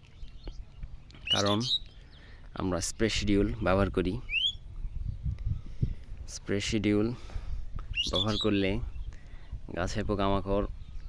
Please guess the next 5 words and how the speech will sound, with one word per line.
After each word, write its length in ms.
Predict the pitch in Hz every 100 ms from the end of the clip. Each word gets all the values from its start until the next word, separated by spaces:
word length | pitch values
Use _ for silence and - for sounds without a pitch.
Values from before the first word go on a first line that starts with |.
| - - - - - - - - - -
রোগবালাই 500 | 95 98 95 98 101
আক্রমণ 380 | 95 - 101 101
থেকে 220 | 98 95 110 - 87
দূরে 200 | 95 95
থাকে। 280 | 98 87